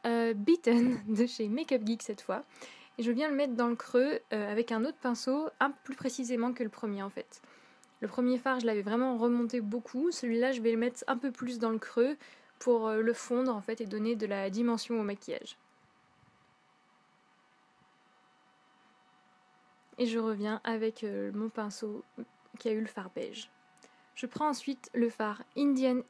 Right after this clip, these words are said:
Ink de chez mac, qui est vraiment un fard que j'aime énormément. C'est un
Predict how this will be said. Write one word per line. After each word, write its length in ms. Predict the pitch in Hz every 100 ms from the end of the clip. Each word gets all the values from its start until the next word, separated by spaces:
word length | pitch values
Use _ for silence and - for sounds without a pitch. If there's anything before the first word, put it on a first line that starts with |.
| -
Ink 360 | 233 233 - -
de 200 | 202 208
chez 340 | - - 196
mac, 460 | 196 202 208 220 -
qui 240 | - 214 208
est 40 |
vraiment 540 | 196 196 214 202 202 196 - - - - _ _ -
un 100 | 240
fard 360 | 214 233 226 -
que 160 | 233
j'aime 240 | 226 226 220 254
énormément. 500 | 247 233 220 214 220
C'est 260 | 220 -
un 580 | 202 196 196 196 196